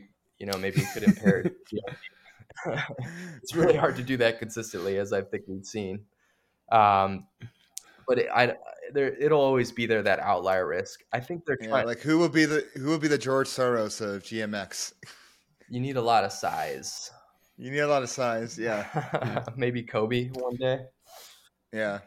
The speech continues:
Speaker 2: maybe.
Speaker 1: Um,
Speaker 3: Um, actually,
Speaker 1: I think
Speaker 3: I,
Speaker 1: they're
Speaker 3: I
Speaker 1: gonna
Speaker 3: want, I wanna
Speaker 1: solve
Speaker 3: double click back.
Speaker 1: Oh, go for it.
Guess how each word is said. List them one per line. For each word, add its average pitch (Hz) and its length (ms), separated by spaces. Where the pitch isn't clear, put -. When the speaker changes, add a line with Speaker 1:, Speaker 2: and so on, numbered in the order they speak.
Speaker 2:
maybe. 104 400
Speaker 1:
Um, 113 600
Speaker 3:
Um, 110 220
actually, 165 300
Speaker 1:
I - 40
think 196 100
Speaker 3:
I, - 40
Speaker 1:
they're - 40
Speaker 3:
I - 20
Speaker 1:
gonna 131 180
Speaker 3:
want, - 140
I 143 40
wanna 156 180
Speaker 1:
solve 156 80
Speaker 3:
double 143 180
click 139 260
back. 120 280
Speaker 1:
Oh, 131 120
go 127 120
for 117 220
it. 101 80